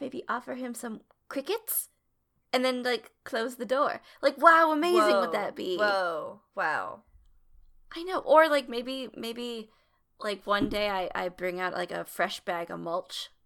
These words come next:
Speaker 1: and I kinda remulch his habitat.
Speaker 2: Whoa.
Speaker 1: And, like, that's kinda the extent of the muscle strain that happens to my back. 'Cause these days, I'm, like, whipping around hundred pound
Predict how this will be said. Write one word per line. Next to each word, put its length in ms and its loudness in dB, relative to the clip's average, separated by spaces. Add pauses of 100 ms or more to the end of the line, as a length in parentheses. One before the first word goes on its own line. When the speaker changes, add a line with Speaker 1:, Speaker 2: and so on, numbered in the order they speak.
(440)
Speaker 1:
and 100 -10
I 160 -4
kinda 320 -4
remulch 480 -4
his 160 -12
habitat. 580 -8 (140)
Speaker 2:
Whoa. 260 0 (320)
Speaker 1:
And, 140 -6
like, 400 -4
that's 220 -4
kinda 460 -8 (500)
the 100 2
extent 460 -4
of 220 -4
the 200 -2
muscle 340 -8
strain 580 -6 (340)
that 240 -10
happens 380 -6
to 100 -14
my 140 -6
back. 360 -8 (220)
'Cause 160 -2
these 220 0
days, 380 -2 (220)
I'm, 140 -4
like, 180 0
whipping 300 -4
around 360 2
hundred 300 -6
pound 360 -6